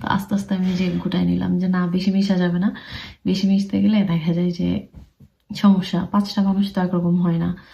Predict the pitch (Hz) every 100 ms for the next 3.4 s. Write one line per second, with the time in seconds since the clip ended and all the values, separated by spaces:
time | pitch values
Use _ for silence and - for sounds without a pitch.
0 | - - _ 196 185 185 185 180 180 185
1 | 185 185 185 180 - _ _ 202 196 208
2 | 202 196 202 185 175 190 180 180 180 175
3 | 175 175 175 -